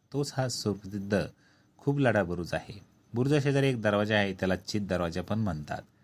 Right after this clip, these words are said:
त्यानंतर नाना दरवाजा, नाणे दरवाजा असेही तिथे म्हणतात. महाराष्ट्र, महाराजांचा राज्याभिषेक जेव्हा झाला, तेव्हा इंग्रजांचा वकील हेनरी ऑक्झिटेन याच दरवाजाने आला होता. या दरवाजाला दोन कमानी आहेत, त्याला, त्यास देवडासुद्धा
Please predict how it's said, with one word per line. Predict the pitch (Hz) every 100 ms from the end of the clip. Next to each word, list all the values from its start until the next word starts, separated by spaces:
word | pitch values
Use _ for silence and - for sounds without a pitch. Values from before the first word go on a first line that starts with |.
| _ _
त्यानंतर | 143 147 143
नाना | 135 107 101 110
दरवाजा, | 117 101 87 80 - _ _ _ _ _
नाणे | 101 104 113 127
दरवाजा | 113 113 110
असेही | 98 - 117
तिथे | 117 127 147 190 _ _ _ _ -
म्हणतात. | 92 90 80 78 _ -
महाराष्ट्र, | 101 117 120 120 - - _ _ _ _ 104
महाराजांचा | 113 123 123 127 127
राज्याभिषेक | 123 101 110 101 113
जेव्हा | 104 110
झाला, | 107 127 101 87 98 -
तेव्हा | 117
इंग्रजांचा | 104 98 110 113 113 117
वकील | 113 117 92 87 - - - _
हेनरी | 107 117 135 147 - _ -
ऑक्झिटेन | 107 98 110 120 120
याच | 113 95 110 123 110
दरवाजाने | 98 95 92 90
आला | 82 85
होता. | 80 80 78 - _ _ _ 101
या | 101
दरवाजाला | 98 95 95
दोन | 92 95 98
कमानी | 95 98 104 110
आहेत, | 143 143 - _ _ _
त्याला, | 104 104 101 -
त्यास | 113 120 110
देवडासुद्धा | 92 95 95 95 92 113